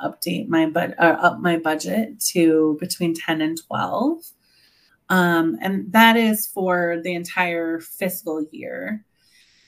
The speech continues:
um, where we are running some really robust c-, campaigns specifically at the holidays, but we are actively running some ads all of the time.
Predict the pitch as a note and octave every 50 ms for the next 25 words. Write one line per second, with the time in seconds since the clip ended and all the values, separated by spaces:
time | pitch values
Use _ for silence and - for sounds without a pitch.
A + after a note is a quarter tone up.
0 | _ - - F#3+ F#3 F3 E3+ E3+ E3 D#3+ D#3+ D#3 D3+ D#3+ D4+ - - - - _
1 | _ _ _ _ _ _ _ _ _ _ _ _ _ _ _ _ _ _ - -
2 | - _ - - F3+ G3+ G3 G3 F#3 G3+ G#3 G#3 G3+ - - F#3 F3+ F3+ F3+ F3+
3 | F3+ F3+ F3 E3+ E3 E3 D#3+ - G#3+ - - F#3 F#3 F3+ F3 E3 - - F#3 F#3+
4 | G#3+ A#3 A#3+ A#3 A3+ A3 G#3 F#3+ F#3+ F3+ F3 E3 E3+ E3+ E3+ F3+ F#3 - - -
5 | - - B3+ A#3 G#3+ - - - A#3+ A3+ A3 G#3+ A#3 A3+ A3 A3 G#3+ - - G#3+
6 | - A3+ G#3+ A3 G#3+ - G#3+ G#3+ G#3+ G#3 G3 - - F#3+ G#3+ G3+ G3 G3 G3+ G3+
7 | G3 F#3+ - F3 E3 E3+ E3+ E3+ - - F3+ F3 E3+ E3+ E3+ F3 E3+ E3+ _ _
8 | - _ _ _ _ _ - F3 E3+ F3+ F3+ - - F#3+ E3+ E3+ F3 E3+ E3 E3
9 | E3 E3 E3 E3 E3 D#3+ D#3 D#3 D3+ - _ _ _ _ _ - - - - -
10 | F#3 F3+ F3+ F3 F3 - - D#3+ E3 E3 E3+ E3+ E3+ F3 F3+ F3 - - _ _
11 | _ _ _ _ _ _ _ - F3+ E3 E3+ E3 E3 D#3 D3+ D3 - - - -
12 | - - - - - -